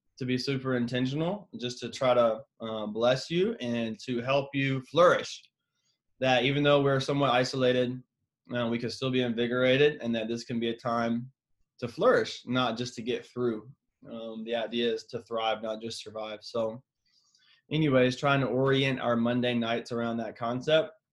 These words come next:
and just to try to help you in different spheres of thought,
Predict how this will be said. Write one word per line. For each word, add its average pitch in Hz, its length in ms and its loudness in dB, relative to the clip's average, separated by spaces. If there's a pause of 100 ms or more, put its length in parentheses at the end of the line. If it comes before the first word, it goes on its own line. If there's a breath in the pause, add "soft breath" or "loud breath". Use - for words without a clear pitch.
(280)
and 113 340 -6
just 120 160 -10
to 127 80 -8
try 120 180 -2
to 113 80 -2
help 117 260 -6
you 120 140 -2
in 110 80 -6
different 110 360 -8
spheres 110 800 -10
of 107 260 -6 (140)
thought, 110 280 -6